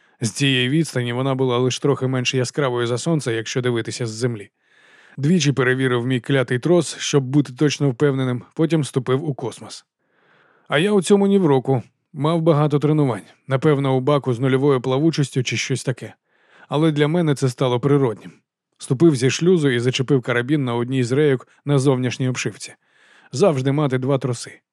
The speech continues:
Завжди тримати як мінімум один зачеплений. Таким чином ти ніколи не ризикуватимеш відлетіти від корабля. Баклан М К С два, напевно, найкращий скафандр для П К А,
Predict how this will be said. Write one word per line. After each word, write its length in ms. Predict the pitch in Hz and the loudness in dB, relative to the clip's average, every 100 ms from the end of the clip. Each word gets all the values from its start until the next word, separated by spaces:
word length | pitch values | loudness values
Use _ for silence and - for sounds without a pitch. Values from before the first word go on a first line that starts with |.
| _ 104 | _ -16
Завжди 480 | 104 170 151 143 | -2 0 2 0
тримати 440 | 139 143 147 139 139 | 0 0 0 -2 -2
як 180 | 131 131 | -2 -2
мінімум 400 | 147 135 131 131 | -2 -2 -2 -4
один 300 | 123 135 131 | -2 -2 0
зачеплений. 680 | 131 139 110 - 98 90 - _ _ _ _ _ _ | -2 -2 -4 -8 -18 -20 -20 _ _ _ _ _ _
Таким 300 | 135 143 135 | -2 0 2
чином 280 | 175 165 135 | 2 2 0
ти 120 | 135 | -2
ніколи 340 | 127 143 160 | 0 0 2
не 120 | 156 | 4
ризикуватимеш 760 | 143 135 135 127 123 139 135 139 | 4 2 0 2 2 0 -2 -2
відлетіти 500 | 135 139 120 120 120 | 2 2 2 -4 -2
від 140 | 120 | -2
корабля. 440 | 131 127 113 101 - _ _ _ _ - | -2 -4 -4 -10 -16 _ _ _ _ -4
Баклан 420 | 139 139 151 147 147 | -2 2 0 0 -4
М 100 | 135 | -2
К 120 | 143 | 0
С 240 | 131 117 | 0 -2
два, 280 | 131 170 165 - _ | 0 0 0 -4 _
напевно, 420 | 135 131 160 147 | -4 0 0 0
найкращий 500 | 143 147 165 160 - | 0 -2 0 0 -2
скафандр 480 | 139 156 - 147 131 | -2 -4 -2 -2 0
для 260 | 131 131 131 | 0 2 2
П 140 | 143 | 0
К 140 | 123 160 | -2 -2
А, 260 | 135 107 | -2 -6